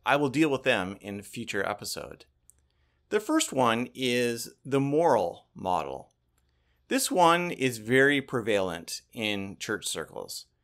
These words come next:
The moral model sees disability as communicating something about the character and actions of the person.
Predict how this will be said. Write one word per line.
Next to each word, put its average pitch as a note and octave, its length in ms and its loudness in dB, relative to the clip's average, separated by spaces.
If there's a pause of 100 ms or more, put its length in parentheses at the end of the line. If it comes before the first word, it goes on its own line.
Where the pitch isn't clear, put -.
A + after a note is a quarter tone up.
(280)
The D#3+ 80 -2
moral A3+ 380 4
model G2+ 720 0
sees D3 340 -2
disability B2+ 840 0
as G#2 340 2
communicating C3 680 -4
something A2 560 -2
about A2 260 -6
the G#2 80 -10
character A2+ 720 -2
and F#2+ 200 -8
actions F2+ 760 -6
of F#2+ 320 -4
the - 80 -10
person. - 560 -8